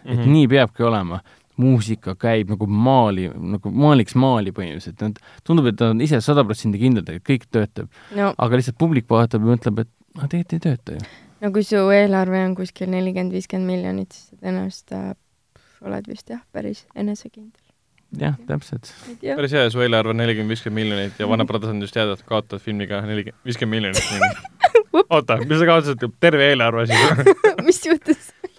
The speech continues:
Speaker 2: Pluss, arvestame sellega, et eelarve on nelikümmend, viiskümmend.
Speaker 3: Mm.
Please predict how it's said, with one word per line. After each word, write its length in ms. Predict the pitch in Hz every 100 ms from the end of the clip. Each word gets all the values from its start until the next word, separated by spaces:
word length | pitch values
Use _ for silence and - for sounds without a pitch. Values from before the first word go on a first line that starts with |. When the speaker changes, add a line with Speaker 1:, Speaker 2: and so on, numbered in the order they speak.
| -
Speaker 2:
Pluss, 220 | 160 175 - _ _
arvestame 340 | 143 156 135 131
sellega, 240 | 143 131 113
et 60 | 135
eelarve 260 | 147 117
on 80 | 113
nelikümmend, 300 | 123 113 135
viiskümmend. 360 | 185 - 95 - _
Speaker 3:
Mm. 120 | 226